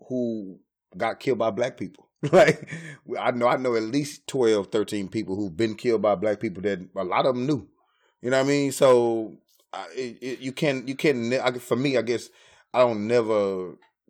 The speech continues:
you know, I don't never let, not let that thought run across my mind that, "Oh, it probably was a nigga who did that shit."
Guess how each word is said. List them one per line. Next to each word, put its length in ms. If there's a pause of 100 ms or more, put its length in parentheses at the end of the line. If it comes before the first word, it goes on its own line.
(140)
you 100
know, 140
I 120
don't 240
never 200
let, 200
not 220
let 120
that 200
thought 300
run 160
across 240
my 120
mind 300
that, 100
"Oh, 120
it 100
probably 240
was 120
a 20
nigga 240
who 100
did 200
that 140
shit." 200